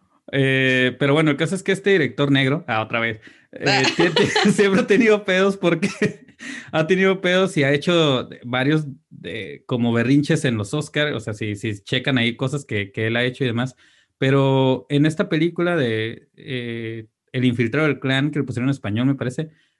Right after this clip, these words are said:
Speaker 1: es donde, de hecho, es donde sale el meme de Adam Driver de mamador, de ahí sale la, eh, de una escena de esa película. Entonces,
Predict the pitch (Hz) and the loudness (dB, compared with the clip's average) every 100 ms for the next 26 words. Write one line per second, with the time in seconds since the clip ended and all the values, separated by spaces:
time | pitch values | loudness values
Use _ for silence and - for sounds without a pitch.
0 | _ 135 160 165 135 135 143 170 175 185 | _ 0 2 2 2 2 2 2 2 2
1 | 143 143 156 160 165 160 127 151 139 143 | 2 2 2 2 2 2 2 2 2 0
2 | 147 160 143 117 113 104 120 147 160 117 | 0 0 0 0 0 0 0 -2 -2 -2
3 | 113 113 120 127 117 104 110 _ _ 120 | -2 -2 -2 0 -2 -6 -10 _ _ -8
4 | 113 113 110 110 120 117 117 127 113 117 | -8 -4 -4 -2 -4 -4 -6 -6 -8 -6
5 | 110 104 120 131 143 | -6 -6 -4 -2 -2